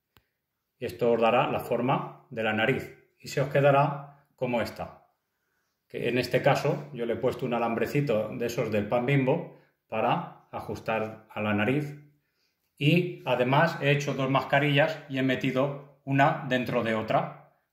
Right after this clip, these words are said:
porque si ya es bastante efectiva una sola, al hacerla de doble capa, mucho más. Y luego unas gomitas.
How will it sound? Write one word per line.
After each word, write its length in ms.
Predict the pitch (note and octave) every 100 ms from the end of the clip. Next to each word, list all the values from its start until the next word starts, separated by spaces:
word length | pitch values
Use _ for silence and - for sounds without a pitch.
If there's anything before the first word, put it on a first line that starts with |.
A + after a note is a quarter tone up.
| _
porque 320 | A#2 G#2 A2
si 200 | G#2+ A2+
ya 220 | A2 B2 B2
es 180 | B2 B2
bastante 420 | G#2+ B2+ A2+ A#2
efectiva 840 | A#2+ A2 - C3 C#3 - - - _ _ -
una 200 | C3 B2+
sola, 540 | C#3+ C#3+ C#3+ - - - _
al 140 | A#2
hacerla 480 | G#2 - B2+ B2 C#3
de 120 | B2
doble 280 | A#2+ C3 B2+
capa, 720 | C#3+ C#3 - - - - _ _
mucho 260 | B2 - G#2+
más. 300 | F#2 - - _ _ _ _ _ -
Y 100 | C#3+
luego 420 | B2+ A#2+ E3 -
unas 240 | B2+ A#2+
gomitas. 520 | A2+ G2+ F#2+ B2+ -